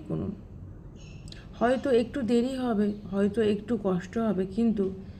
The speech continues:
সেটাই জীবনের সবচেয়ে বড় স্বস্তি। নিজের নামে দলিল, নিজের ঘরের চাবি, নিজের ছাদের নিচে নিঃসংকোচিত নিঃশব্দ ঘুম,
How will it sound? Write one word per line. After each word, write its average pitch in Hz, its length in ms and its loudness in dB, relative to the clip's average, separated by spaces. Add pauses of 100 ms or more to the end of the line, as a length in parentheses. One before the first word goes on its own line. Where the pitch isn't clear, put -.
(220)
সেটাই 214 440 4
জীবনের 208 540 4
সবচেয়ে 196 580 0
বড় 180 220 4
স্বস্তি। 170 460 -6 (840)
নিজের 226 480 6
নামে 214 420 4
দলিল, 208 400 6 (300)
নিজের 214 500 6
ঘরের 196 340 4 (100)
চাবি, 202 380 2 (460)
নিজের 214 460 6
ছাদের 208 420 2
নিচে 214 440 4 (440)
নিঃসংকোচিত 208 1040 2 (640)
নিঃশব্দ 202 640 4
ঘুম, 185 380 2